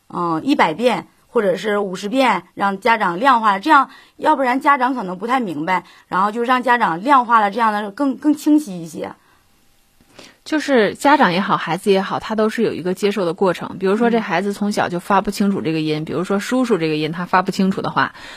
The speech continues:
Speaker 2: 他，他家长听的时间长了，家长都会觉得，哎，这不是什么事儿。
Speaker 1: 嗯，对。
Speaker 2: 啊，那孩子呢，既然没有人来纠正我，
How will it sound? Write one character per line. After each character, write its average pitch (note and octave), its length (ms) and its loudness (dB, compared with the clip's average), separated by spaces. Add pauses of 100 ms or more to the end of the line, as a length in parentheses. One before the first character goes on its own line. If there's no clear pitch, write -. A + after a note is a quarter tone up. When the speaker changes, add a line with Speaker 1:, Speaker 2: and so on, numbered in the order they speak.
(120)
Speaker 2:
他， A#3+ 180 2 (160)
他 - 140 -4
家 C4 240 2
长 G3 160 2
听 G#3 160 -4
的 G#3 100 -2
时 G3 120 -8
间 G3 160 0
长 C#3+ 240 -8
了， D#3+ 80 -10
家 A#3 160 0
长 A3 160 -4
都 E3+ 100 -8
会 F3+ 140 -4
觉 F3 180 -10
得， - 80 -6
哎， F3 120 -6
这 B3 120 -2
不 D3+ 180 -4
是 F#3+ 60 -4
什 - 80 -10
么 C3+ 80 -10
事 E3 160 -10
儿。 - 100 -10 (240)
Speaker 1:
嗯， F#3 160 -10
对。 A3+ 120 -2
Speaker 2:
啊， F#3+ 160 2
那 C#4+ 120 4
孩 A3 300 2
子 C4 160 2
呢， A#3+ 260 4
既 C#4+ 120 -2
然 C4 160 4
没 C4 80 4
有 C4 120 6
人 F3+ 220 0
来 F3+ 160 0
纠 A3+ 160 -2
正 A3 200 0
我， - 240 -6